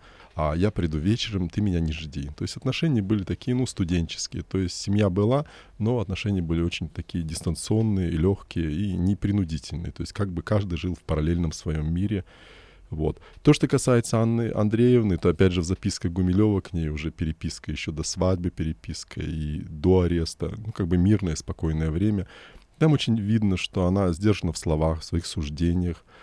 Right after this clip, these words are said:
Она очень боязлива от места рождения.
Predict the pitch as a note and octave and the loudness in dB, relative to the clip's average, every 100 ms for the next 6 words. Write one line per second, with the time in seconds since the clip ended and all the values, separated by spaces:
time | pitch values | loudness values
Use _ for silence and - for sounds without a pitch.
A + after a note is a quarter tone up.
0 | - - - F#2+ G2 G#2 G2+ G#2+ G#2+ F2+ | -20 -20 -4 2 4 2 2 0 0 4
1 | G2 F2+ G#2 A2 F2 F#2+ F#2 - E2+ E2 | 4 4 4 4 4 2 0 0 -2 -2
2 | D2 D#2+ D#2 D2+ D#2 D2+ | -4 -6 -4 -2 -2 -4